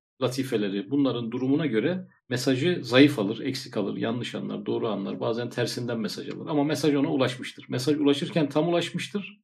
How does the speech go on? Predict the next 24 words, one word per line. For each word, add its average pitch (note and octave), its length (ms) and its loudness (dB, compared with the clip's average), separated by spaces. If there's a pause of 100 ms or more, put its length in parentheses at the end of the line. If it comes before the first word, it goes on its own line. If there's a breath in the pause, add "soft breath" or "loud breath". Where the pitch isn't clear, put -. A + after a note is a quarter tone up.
Yani A2+ 220 -2
verici C3 300 4
tam D3 220 0
vermiştir. E3 580 -4
Alıcıdaki C#3 720 2 (360 loud breath)
kusur D3+ 340 2
ve C3+ 100 6
noksanlıklardan C3+ 840 4
dolayı C#3 460 0
mesaj C#3 360 0
tam E3 420 -4
anlaşılamamış B2+ 680 -4
olabilir. G2 460 -2 (680 soft breath)
İkinci B3 360 4
fark, - 540 2 (500)
yani C3 260 0
vahiy C3 280 2
ile B2+ 340 0 (320)
ilham C3+ 320 2
arasındaki A2+ 520 -2
ikinci C3 300 -2
fark, A#2 420 -4
vahiy G3+ 540 2
gölgesizdir, C#3 1120 4